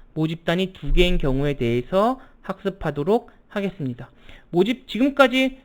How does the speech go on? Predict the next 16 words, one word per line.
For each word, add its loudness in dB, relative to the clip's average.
평균과 0
비율은 -2
모두 -2
정규 0
분포 0
또는 -2
T -10
분포였어요. -4
그쵸? -12
특히 -2
비율은 2
다 2
정규 -4
분포로 -2
가져갔습니다. -6
이때는 0